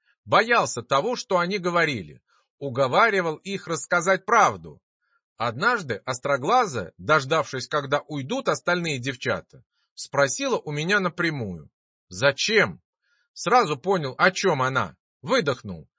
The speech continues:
Остроглазая не зря носила свою кличку. Смотрела сквозь толстую оболочку моей защиты прямо в душу. «Нравится быть героиней?»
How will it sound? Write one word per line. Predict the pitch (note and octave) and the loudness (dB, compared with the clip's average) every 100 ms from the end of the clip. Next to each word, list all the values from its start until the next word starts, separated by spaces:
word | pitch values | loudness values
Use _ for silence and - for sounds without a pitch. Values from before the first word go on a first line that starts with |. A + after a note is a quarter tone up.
| _ _ _ | _ _ _
Остроглазая | B2 - C#3 B2+ F#3 G3+ E3+ E3 | -6 -2 -2 0 2 2 0 -2
не | E3 | -4
зря | D3+ A3+ A#3 | 0 2 4
носила | D#3+ D3 F#3 D#3+ | 2 -2 -4 -4
свою | A#2 D3 D#3+ | -4 -2 -2
кличку. | C3 D#3+ C#3+ - - D2 _ _ _ | -2 -4 -6 -6 -14 -20 _ _ _
Смотрела | - C3+ C3+ C3+ A#3 A3+ | -12 -2 0 0 0 0
сквозь | C#3+ - D#3 - | 0 -4 -8 -2
толстую | F#3+ C#3 D3+ D3 | -2 -2 -4 -2
оболочку | C#3+ D3+ F#3 D3+ - C#3+ | 0 2 2 0 -4 -4
моей | D3+ D#3+ D3 | -2 0 -2
защиты | B2 C3+ - B3+ C4 A2 | 0 -2 -2 -4 -4 -6
прямо | F2+ - A#3 A3 | -2 2 4 2
в | F3+ | 0
душу. | D#3+ E3 A2+ - D#2 _ _ _ _ _ _ | 0 0 -2 -10 -18 _ _ _ _ _ _
«Нравится | F#2 A2+ F#3 A#3 F#3 G#3 | -4 4 4 4 0 -2
быть | F#3 A#3 - | 0 0 -2
героиней?» | D3 D#3+ F#3+ D#3+ G#2+ E2 C#2+ | 2 4 4 2 -4 -8 -14